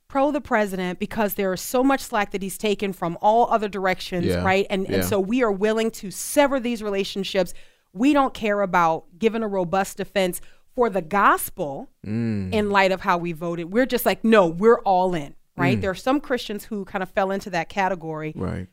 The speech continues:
Speaker 1: Then there were other Christians who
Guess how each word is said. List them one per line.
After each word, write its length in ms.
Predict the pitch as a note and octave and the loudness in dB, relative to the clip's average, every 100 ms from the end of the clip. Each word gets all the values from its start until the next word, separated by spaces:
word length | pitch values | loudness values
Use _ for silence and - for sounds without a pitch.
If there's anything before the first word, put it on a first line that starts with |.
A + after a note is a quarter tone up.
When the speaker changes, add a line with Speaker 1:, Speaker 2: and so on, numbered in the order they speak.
| - | 0
Speaker 1:
Then 140 | D4+ | 2
there 100 | D4 | 4
were 120 | A#3 | 4
other 320 | B3 F#4 G4 - - _ | 2 2 0 -4 -20 _
Christians 760 | - G#3+ - - D3+ A3 - - _ _ _ _ _ | -4 -4 -4 -8 -6 -6 -8 -12 _ _ _ _ _
who 440 | E4 D4 C4+ - | -2 0 0 -2